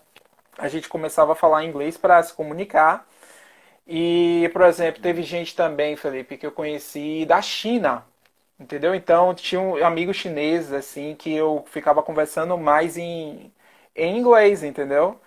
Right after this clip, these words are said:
Speaker 1: Então,
Speaker 2: Uhum.
Speaker 1: s-, foi ótimo pra poder praticar, entendeu? A língua. Então, gente, é, é isso.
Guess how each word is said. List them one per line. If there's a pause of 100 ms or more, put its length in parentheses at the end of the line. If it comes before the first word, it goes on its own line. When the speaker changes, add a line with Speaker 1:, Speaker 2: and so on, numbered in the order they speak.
(360)
Speaker 1:
Então,
Speaker 2:
Uhum. (340)
Speaker 1:
s-,
foi
ótimo
pra
poder
praticar,
entendeu?
A
língua.
Então, (480)
gente,
é,
é
isso.